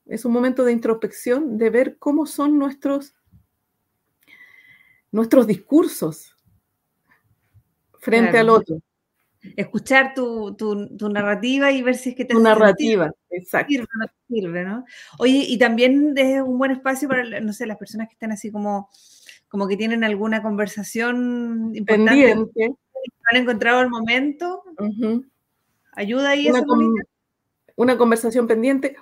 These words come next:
Speaker 1: o como yo, por ejemplo, he tenido una discusión con alguien y eso me ha separado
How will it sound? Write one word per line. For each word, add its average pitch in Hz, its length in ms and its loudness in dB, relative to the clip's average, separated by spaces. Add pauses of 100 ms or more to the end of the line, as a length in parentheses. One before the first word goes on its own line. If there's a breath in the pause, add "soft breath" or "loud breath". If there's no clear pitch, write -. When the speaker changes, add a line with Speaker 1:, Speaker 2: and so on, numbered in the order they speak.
(140 loud breath)
Speaker 1:
o 233 180 2
como 294 300 2
yo, 269 320 0
por 277 120 -2
ejemplo, 262 480 0
he 240 80 4
tenido 247 320 0
una 233 120 0
discusión 220 540 -2
con 240 180 0
alguien 254 380 -2
y 226 100 -2
eso 233 180 0
me 226 80 -2
ha 220 40 -2
separado 247 680 -2